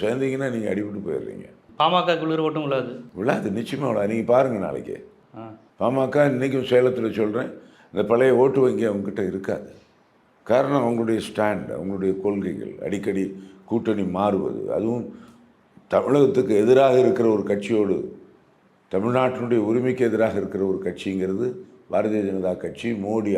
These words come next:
Speaker 1: ஆட்சிங்கிறதெல்லாம் பதிஞ்சு போச்சு. இது கண்கூடா பார்க்குறாங்க, நேரடியா தினந்தோறும் பார்க்குறாங்க. கவர்னர் ரவியினுடைய செயல்பாடுகள், பாட்ட-, பாரதிய ஜனதா கட்சியினுடைய செயல்பாடுகள், அவங்களுடைய சித்தாந்தங்கள்,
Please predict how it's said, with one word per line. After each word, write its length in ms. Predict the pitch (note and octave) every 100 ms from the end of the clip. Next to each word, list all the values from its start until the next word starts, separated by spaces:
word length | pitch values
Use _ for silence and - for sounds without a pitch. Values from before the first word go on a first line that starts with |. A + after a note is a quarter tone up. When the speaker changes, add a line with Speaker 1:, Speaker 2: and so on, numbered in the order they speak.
| F#2
Speaker 1:
ஆட்சிங்கிறதெல்லாம் 800 | G2+ - G#2 G2+ F#2+ F#2+ C3+ C#3 - _ _ -
பதிஞ்சு 340 | A2 D3 D#3 C#3+
போச்சு. 240 | F#2 - -
இது 160 | - - -
கண்கூடா 380 | G#2+ B2+ D3 D#3 -
பார்க்குறாங்க, 440 | G#2 - - F#2 A2+ F#2+ - - - -
நேரடியா 460 | F#2+ A2 B2 C#3+
தினந்தோறும் 520 | G#2 C3 D3+ D3 C3
பார்க்குறாங்க. 480 | F#2 D#2+ - A1+ - - - _ _ _
கவர்னர் 380 | - G2 F#2+ F2+
ரவியினுடைய 460 | F#2+ A2 A2+ F#2+ F#2+
செயல்பாடுகள், 680 | - F2 F2 D#2+ D2+ C#2+ C#2 - - _ _ _ -
பாட்ட-, 360 | F#2+ G2+ G2 F#2+
பாரதிய 340 | F#2+ A2+ A#2+ G#2
ஜனதா 220 | G#2+ G#2 G#2
கட்சியினுடைய 520 | F#2 - F#2 E2 E2+
செயல்பாடுகள், 720 | E2 F2+ F2 D2+ C2 A#1+ C#2 - _ _ _ -
அவங்களுடைய 500 | F2+ F#2+ F#2 F2+ E2+ - - - _ - - _
சித்தாந்தங்கள், 760 | - G2+ B2+ B2+ G2+ E2 D#2 E2+